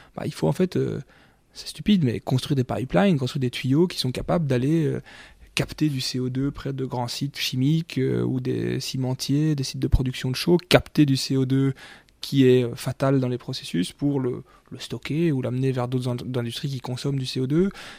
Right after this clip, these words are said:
Il faut pouvoir, si on veut substituer du gaz naturel par, euh, de l'hydrogène, non seulement produire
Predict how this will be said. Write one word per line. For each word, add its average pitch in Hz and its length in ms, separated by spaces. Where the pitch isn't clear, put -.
Il 127 80
faut 139 100
pouvoir, 135 380
si - 100
on 127 80
veut 131 140
substituer 131 640
du 127 100
gaz 127 220
naturel 135 420
par, 131 460
euh, 123 200
de 131 140
l'hydrogène, 131 680
non 131 120
seulement 131 300
produire 135 600